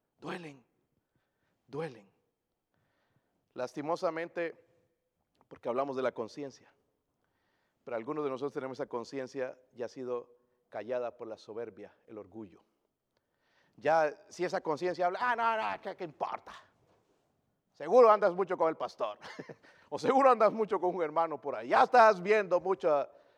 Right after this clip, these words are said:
mensajes, mucho, mucha iglesia, mucha Biblia". Ya no les habla. La conciencia, la han callado. Y Dios le pregunta, "¿Dónde estás tú? ¿Dónde estás en esta mañana? ¿Sigues escondiendo detrás de, de tu pecado,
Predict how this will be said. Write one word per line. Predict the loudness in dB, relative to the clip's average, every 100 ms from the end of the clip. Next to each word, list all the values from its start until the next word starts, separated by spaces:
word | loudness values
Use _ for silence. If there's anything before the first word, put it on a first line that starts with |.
| _ -10
mensajes, | -8 -2 0 0 -4 -12 -20 _ _ _ _ -2
mucho, | 0 4 4 4 4
mucha | 2 4
iglesia, | 4 2 0 -4 -2
mucha | 2 6 6
Biblia". | 6 2 -4 -4 -12 _ _ _ _ _ _ _ _ _
Ya | -6
no | -6
les | -10 -10
habla. | -14 -14 -20 -20 _ _ _ _ _ _ _ _
La | -12 -10
conciencia, | -10 -12 -8 -8 -4 -2
la | -2
han | -4 -12 _ _
callado. | -2 4 4 4 0 -12
Y | -2
Dios | 0
le | 0
pregunta, | -2 -2 -2 -2 -6 -12 -12 _ _ _ _ _ _ _ _ _
"¿Dónde | -14 -14 -16
estás | -18 -20 _
tú? | -20 -20 _ _ _ _ _ _ _ -6
¿Dónde | -2 -2
estás | 0 2 2 -2
en | -6
esta | -4 -4
mañana? | -2 -2 0 -2 -4 -20 _
¿Sigues | -12 -2 -2 -2
escondiendo | -2 -2 2 0 2
detrás | 0 -2 2 4 6 4 2 0
de, | -2
de | 0
tu | -4 -2
pecado, | -2 2 4 4 2